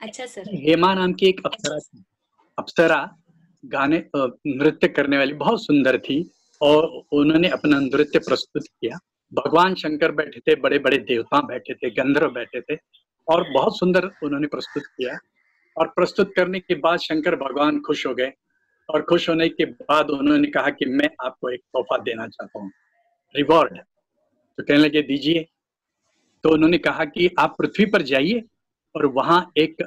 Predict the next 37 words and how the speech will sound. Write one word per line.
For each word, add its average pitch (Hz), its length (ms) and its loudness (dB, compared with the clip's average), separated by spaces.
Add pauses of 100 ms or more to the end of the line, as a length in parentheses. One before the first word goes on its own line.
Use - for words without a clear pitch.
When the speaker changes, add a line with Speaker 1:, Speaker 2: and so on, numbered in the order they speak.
(320)
Speaker 2:
गुफा 175 600 0
है, 113 200 -8 (400)
वो 151 80 2
गुफा 131 400 0
में 165 200 -2
आप 110 160 -2
जाइए।" 95 280 -6 (680)
अब 180 160 0
लोग 143 340 0
सोचने 185 360 -2
लगे 180 260 0
कि - 180 -8
ये 180 520 0
इनको 156 320 0
इधर 165 260 2
से 170 160 -4
वहाँ 151 320 0
कहाँ 139 180 0
सोच 131 340 -12
रहे। 123 80 -10 (420)
तो 180 60 4
कहने 185 260 2
लगे, 185 280 2
"आपको 147 340 -2
वहाँ 143 220 0
एक 147 120 -4
सखी - 360 0
मिलेगी 143 440 2 (340)
और 190 140 0
सब 208 340 -2
कुछ 285 180 4
मिलेगा, 135 400 2 (340)
आप 160 140 -2
जो 175 140 -2
चाहेंगे 143 420 0
वो 120 100 -2
मिलेगा। 113 420 -14